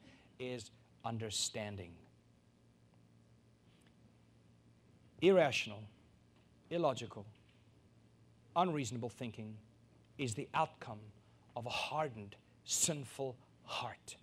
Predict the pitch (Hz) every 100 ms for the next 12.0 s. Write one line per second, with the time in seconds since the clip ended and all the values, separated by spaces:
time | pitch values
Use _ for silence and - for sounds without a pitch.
0 | - - - - - - - 143 175 -
1 | 110 117 - 147 110 107 - - 135 117
2 | 113 123 123 113 - 123 104 95 - -
3 | - - - - - - - - - -
4 | - - - - - 190 - 156 107 101
5 | - - - - - - - 202 180 165
6 | - - - - - - 226 226 175 156
7 | 135 120 - - 165 175 214 208 156 196
8 | 165 156 147 156 - 165 156 - - 202
9 | 202 131 - - 135 208 - 160 226 196
10 | 170 - 160 - 233 247 160 139 - -
11 | - - 147 156 127 190 - 156 120 131